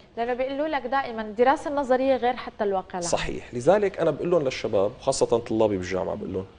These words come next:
Speaker 2: كل صيفية بالجامعة، وهلأ نحن إن شاء الله مقبلين على الصيفية،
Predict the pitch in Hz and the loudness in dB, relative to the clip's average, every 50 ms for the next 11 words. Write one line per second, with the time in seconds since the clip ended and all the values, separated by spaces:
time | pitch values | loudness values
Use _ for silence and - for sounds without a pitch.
0 | - _ _ _ - - - - 233 240 226 - - 147 139 - - 156 156 151 | -20 _ _ _ -20 -4 0 0 0 2 0 0 -2 -2 -2 0 -2 -2 0 0
1 | 135 123 113 110 113 110 113 117 117 135 135 131 120 - - - 127 117 113 - | 0 0 0 -2 -2 -2 0 0 -2 0 2 0 0 0 0 -2 -2 -4 0 2
2 | 131 127 123 120 117 - - 95 110 120 123 110 104 - - 90 95 - - 107 | 2 4 4 2 0 -2 0 2 2 4 4 2 0 2 0 0 0 0 -2 -2
3 | 95 90 95 | -2 0 -2